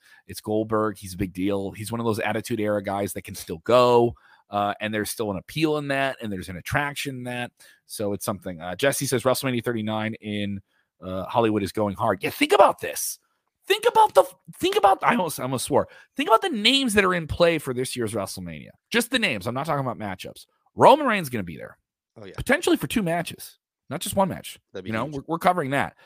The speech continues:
Speaker 1: They could use him for two matches. Stone Cold Steve Austin is being talked to.
Speaker 2: Oh, yeah.
Speaker 1: John Cena. Logan Paul. We're gonna get to the next one here in a second.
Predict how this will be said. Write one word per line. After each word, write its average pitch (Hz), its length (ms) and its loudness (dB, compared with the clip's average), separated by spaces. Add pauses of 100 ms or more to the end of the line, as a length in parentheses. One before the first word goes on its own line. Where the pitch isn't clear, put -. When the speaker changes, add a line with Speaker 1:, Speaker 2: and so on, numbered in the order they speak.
Speaker 1:
They 135 80 -8
could 190 120 -6
use 208 160 -2
him 185 80 -4
for 147 80 -6
two 170 180 -6
matches. - 500 -12 (1300)
Stone 240 300 4
Cold 262 180 2
Steve 190 200 -2
Austin 139 340 0
is 87 100 -10
being 78 180 -14
talked - 300 -18
to. - 140 -20 (500)
Speaker 2:
Oh, 92 180 -6
yeah. - 120 -16 (1120)
Speaker 1:
John 190 360 6
Cena. - 380 -8 (1400)
Logan 190 420 4
Paul. - 500 -8 (1400)
We're 139 100 -2
gonna 190 140 -4
get 165 100 -4
to 143 60 -8
the 131 80 -4
next 160 240 -2
one 120 100 -4
here 98 160 -8
in 80 60 -12
a 80 60 -12
second. - 420 -14